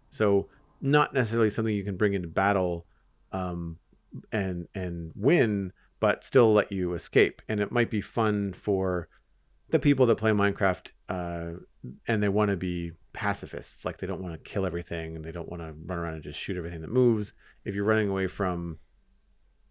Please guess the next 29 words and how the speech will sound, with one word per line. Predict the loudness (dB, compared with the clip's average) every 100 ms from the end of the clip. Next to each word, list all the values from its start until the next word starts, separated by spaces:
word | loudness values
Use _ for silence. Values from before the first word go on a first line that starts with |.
| _
you | 0
know, | 2 2
this, | 0 -4 -8 -8
this | -8 -8 -6
animal | -2 0 0
or | -2
something, | -4 -6 -4
or, | -4 -4 -4
or | -4
this, | -4 -6 -10 -8
uh, | -8 -8 -10 -10
or | -8 -6
a | -6
zombie | -6 -4 -6
or |
skeleton, | -4 -2 -2 -2 -6 -12 -20 _
if | -2
you | 2
just | 2 0 0
freeze | 2 2
it | -2
in |
place | 0 2 2
and | -2
run | -4
away, | -2 0 0
then | -2 -6
you're | -6
good. | -4 -4